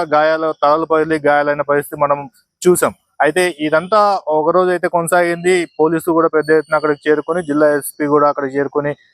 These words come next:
ఆ, అక్కడున్న వైసీపీ పార్టీ నేతలు అలాగే టీడీపీ నేతలను అల్లరి మూకల్ని పెద్ద ఎత్తున చెదరగొ-, చెదరగొట్టి, ఆ, పరిస్థితిని అదుపులోకి తెచ్చిన పరిస్థితి. అయితే నిన్నటి రోజు టీడీపీ నేత సూర్యమణి ఇంటిపైన వైసీపీ నేతలు రాళ్లు రువ్వడంతో పెద్ద ఎత్తున ఆందోళన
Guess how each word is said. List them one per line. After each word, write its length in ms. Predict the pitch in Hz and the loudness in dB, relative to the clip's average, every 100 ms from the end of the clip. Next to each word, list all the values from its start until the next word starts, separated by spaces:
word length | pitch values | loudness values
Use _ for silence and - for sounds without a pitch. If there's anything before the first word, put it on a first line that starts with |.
| _ | _
ఆ, 100 | 139 | 0
అక్కడున్న 600 | 135 143 156 170 170 160 139 _ _ _ 117 | 2 0 -2 0 2 0 -4 _ _ _ -2
వైసీపీ 560 | 143 151 196 185 175 160 - | 0 0 0 2 0 0 0
పార్టీ 240 | 151 151 | 0 0
నేతలు 280 | 156 151 196 | -2 0 2
అలాగే 260 | 208 175 170 | 2 2 0
టీడీపీ 360 | 165 165 160 | 0 0 -2
నేతలను 380 | 165 160 156 160 | 0 0 2 2
అల్లరి 320 | 156 147 156 | 2 2 -2
మూకల్ని 440 | 156 151 156 151 151 | 0 0 0 0 -2
పెద్ద 240 | 139 135 | -2 0
ఎత్తున 300 | 156 143 147 - | 0 0 -4 0
చెదరగొ-, 420 | 143 151 151 156 - _ _ - | 2 2 0 0 -2 _ _ 0
చెదరగొట్టి, 480 | 165 175 165 160 175 160 | 2 2 0 0 -2 2
ఆ, 200 | 143 139 131 - _ _ _ _ | 0 0 -4 -14 _ _ _ _
పరిస్థితిని 380 | 170 196 - 208 | 0 0 0 0
అదుపులోకి 360 | 160 170 185 170 | 2 2 0 0
తెచ్చిన 220 | 156 160 | -2 -2
పరిస్థితి. 380 | 147 143 - 143 | 0 0 2 0
అయితే 200 | 147 170 - _ _ _ _ | 0 -4 -6 _ _ _ _
నిన్నటి 340 | 123 156 190 | -2 2 2
రోజు 220 | 196 202 233 | 2 2 0
టీడీపీ 400 | - 175 190 175 | -2 0 2 2
నేత 260 | 175 175 | 2 2
సూర్యమణి 520 | 170 170 170 170 170 | 0 0 2 0 0
ఇంటిపైన 400 | 160 165 160 165 | 0 0 0 2
వైసీపీ 480 | 170 156 147 156 160 | 2 2 0 -2 -2
నేతలు 320 | 156 151 151 151 | 0 0 2 4
రాళ్లు 260 | 147 151 | 2 2
రువ్వడంతో 500 | 151 147 151 151 147 | 0 0 0 0 -2
పెద్ద 240 | 160 139 147 | -2 0 0
ఎత్తున 280 | 147 - 147 | 0 0 2
ఆందోళన 640 | 139 139 143 147 147 143 | 2 2 0 -2 0 -2